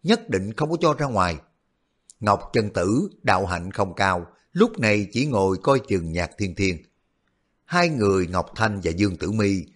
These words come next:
bày trận pháp bốn phía trong thôn, đợi gián đầu sư kia tới. Hai người bọn họ hy vọng có thể tiêu diệt cái tên gián đầu sư kia,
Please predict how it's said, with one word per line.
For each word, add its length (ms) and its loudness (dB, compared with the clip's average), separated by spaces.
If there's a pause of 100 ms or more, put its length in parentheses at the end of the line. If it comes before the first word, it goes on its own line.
(140)
bày 260 2
trận 300 -2
pháp 240 -2
bốn 200 2
phía 340 2
trong 160 -2
thôn, 320 2 (240)
đợi 280 2
gián 320 -2
đầu 180 -2
sư 260 0
kia 140 -2
tới. 160 2 (880)
Hai 260 0
người 160 2
bọn 160 0
họ 260 2
hy 220 2
vọng 260 0 (200)
có 140 2
thể 280 4
tiêu 220 6
diệt 180 2
cái 120 -4
tên 180 2
gián 260 -2
đầu 160 2
sư 240 -2
kia, 240 0